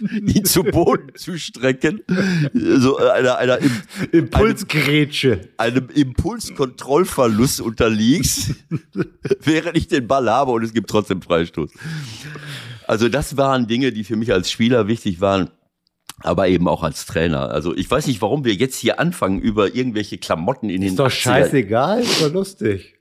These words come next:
Speaker 1: Ja,
Speaker 2: Ne?
Speaker 1: okay.
Speaker 2: Wir müssen auch nicht, wir haben, wir haben, es ist unser Podcast, wir können hier machen, was wir wollen.
Speaker 1: Ach,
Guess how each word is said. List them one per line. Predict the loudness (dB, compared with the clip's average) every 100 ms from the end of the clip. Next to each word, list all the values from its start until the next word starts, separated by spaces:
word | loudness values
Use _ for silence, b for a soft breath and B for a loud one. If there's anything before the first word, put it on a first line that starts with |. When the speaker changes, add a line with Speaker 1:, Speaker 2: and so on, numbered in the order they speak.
| _ 0
Speaker 1:
Ja, | 0 0 -4
Speaker 2:
Ne? | -2 -2 -2
Speaker 1:
okay. | -2
Speaker 2:
Wir | 0
müssen | 0 2
auch | 2
nicht, | 2 0 0
wir | 0
haben, | 0 -2 -8 -8
wir | -4
haben, | -4 -6 -14
es | -12 -10
ist | -4
unser | -4 0 -2
Podcast, | 0 -4 -4 -4 -4
wir | -4
können | -4 -2
hier | -2
machen, | -2 -4 -4 -4
was | -4 -4
wir | -4 -2
wollen. | -2 0 0
Speaker 1:
Ach, | 0 -2 -8